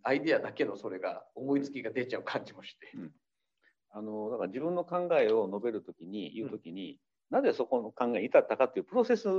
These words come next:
Speaker 2: まで含め、含めて言わないと。
Speaker 1: あ、そう。だし、いや、今言ってくださった通り、そのプロセスがあるっていうこと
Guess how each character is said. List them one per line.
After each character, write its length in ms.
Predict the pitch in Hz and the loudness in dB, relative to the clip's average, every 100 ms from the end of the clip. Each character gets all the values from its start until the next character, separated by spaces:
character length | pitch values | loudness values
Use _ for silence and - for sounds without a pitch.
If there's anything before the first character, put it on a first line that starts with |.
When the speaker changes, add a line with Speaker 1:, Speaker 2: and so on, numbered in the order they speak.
| 175 - | 0 0
Speaker 2:
ま 120 | 175 | 0
で 140 | 123 - | 0 -4
含 240 | - 175 123 | -2 2 2
め、 80 | |
含 280 | - - 156 | 0 -6 -2
め 60 | 120 | 0
て 420 | - 127 78 - - | 6 6 6 -2 -2
言 80 | 104 | 0
わ 80 | |
な 120 | 95 80 | 0 -4
い 80 | - | -4
と。 240 | 90 85 - _ | -4 -4 -4 _
Speaker 1:
あ、 140 | 196 185 | -2 -2
そ 360 | 190 147 101 _ | -2 -4 -4 _
う。 680 | _ _ _ _ _ - | _ _ _ _ _ -14
だ 40 | 156 | -14
し、 500 | - 143 123 98 - - | -8 -6 -6 -6 -10 -4
い 40 | |
や、 100 | 170 | -4
今 140 | 202 160 | -2 -4
言 80 | |
っ 20 | 143 | -4
て 60 | |
く 80 | 147 | -6
だ 40 | |
さ 60 | 151 | -6
っ 80 | 156 | -10
た 140 | 127 | -8
通 20 | |
り、 80 | 107 | -10
そ 100 | 104 | -10
の 80 | 92 | -16
プ 160 | - 240 | -12 -10
ロ 140 | 285 | -10
セ 180 | - 233 | -10 -12
ス 300 | - 180 151 | -12 -8 -4
が 260 | - - | -4 -2
あ 60 | 202 | -2
る 120 | 220 | -2
っ 60 | 214 _ - | -6 _ -10
て 60 | 117 | -8
い 120 | 110 | -8
う 80 | 104 | -10
こ 200 | - 110 - | -16 -20 -10
と 340 | 107 92 - | -6 -6 -8